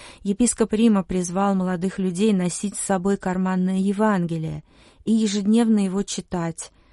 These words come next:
а также напомнил о важности патриотизма. Когда страна переживает трудности, молодёжь обязана хранить этот дух.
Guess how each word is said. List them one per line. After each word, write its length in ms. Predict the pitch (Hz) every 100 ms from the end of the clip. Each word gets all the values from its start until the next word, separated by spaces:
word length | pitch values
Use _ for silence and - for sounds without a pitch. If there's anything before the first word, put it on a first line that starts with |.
| - - -
а 120 | 196
также 340 | 226 214 208
напомнил 560 | 214 202 226 220 214 185
о 100 | 180
важности 840 | 190 214 214 208 - - 190 185 - _ -
патриотизма. 1080 | 196 214 214 - - 240 170 170 156 170 _ _ - -
Когда 300 | - 196 214
страна 460 | 233 - 214 220 240
переживает 680 | - 202 190 202 220 202 -
трудности, 680 | 202 233 202 175 - -
молодёжь 680 | 170 180 196 196 185 226 -
обязана 480 | 180 170 208 202 202
хранить 680 | - 208 208 214 240 - -
этот 420 | 196 220 220 185
дух. 440 | 180 214 190 -